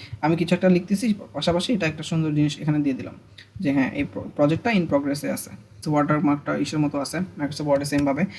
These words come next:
হেডার ফুটার অ্যাড করা যায়, পেজ না-, পেজ নাম্বারটা যেভাবে আমি চাইলে কর্নারে, নিচের দিকে, এদিকে সেদিকে অ্যাড করতে পারি। এখানে ইমোজি দি-, দিয়ে রিঅ্যাক্ট করতে পারি, table of contents অ্যাড করতে পারি।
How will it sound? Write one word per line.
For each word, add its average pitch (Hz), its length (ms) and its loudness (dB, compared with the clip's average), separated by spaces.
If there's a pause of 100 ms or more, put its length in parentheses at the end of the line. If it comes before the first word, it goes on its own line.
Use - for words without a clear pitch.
(220)
হেডার 147 160 6
ফুটার 147 200 4
অ্যাড 143 140 4
করা 147 120 2
যায়, 143 200 4
পেজ 143 200 2
না-, 135 140 4
পেজ 147 200 6
নাম্বারটা 139 440 6
যেভাবে 277 360 2
আমি 277 180 4
চাইলে 269 420 -2
কর্নারে, 131 360 2
নিচের 131 260 -4
দিকে, 135 200 -6
এদিকে 131 200 -8
সেদিকে 135 300 -4
অ্যাড - 400 -8
করতে - 180 -8
পারি। 143 220 -2 (360)
এখানে 139 260 2
ইমোজি 147 360 4
দি-, 139 340 2
দিয়ে 143 160 6
রিঅ্যাক্ট 139 360 0
করতে - 260 -6
পারি, - 260 -2 (420)
table 143 180 2
of 135 80 4
contents 139 400 2
অ্যাড - 200 -4
করতে - 200 -6
পারি। 269 200 2